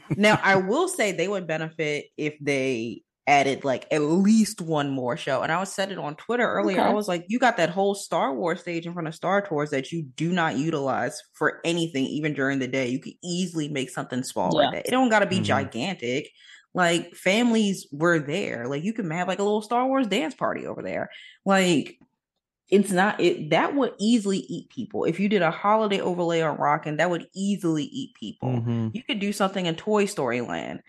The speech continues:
Speaker 1: Like, they literally did nothing really besides Sunset. Everything, like, everybody was on Sunset.
Speaker 3: Mm-hmm.
Speaker 1: Beyond
Speaker 3: That's
Speaker 1: that, there
Speaker 2: Is
Speaker 1: was
Speaker 2: that maybe,
Speaker 1: nothing.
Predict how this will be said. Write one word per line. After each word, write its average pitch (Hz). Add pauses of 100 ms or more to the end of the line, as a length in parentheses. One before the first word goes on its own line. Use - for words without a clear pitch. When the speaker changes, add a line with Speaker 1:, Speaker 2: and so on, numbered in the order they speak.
(240)
Speaker 1:
Like, 165 (200)
they 175
literally 262
did 170
nothing 208 (180)
really 175
besides 143
Sunset. - (440)
Everything, 226
like, 151
everybody 180
was 170
on 160
Sunset. - (480)
Speaker 3:
Mm-hmm. 104 (400)
Speaker 1:
Beyond 165
Speaker 3:
That's 156
Speaker 1:
that, -
there 277
Speaker 2:
Is -
Speaker 1:
was 294
Speaker 2:
that 285
maybe, 269
Speaker 1:
nothing. 262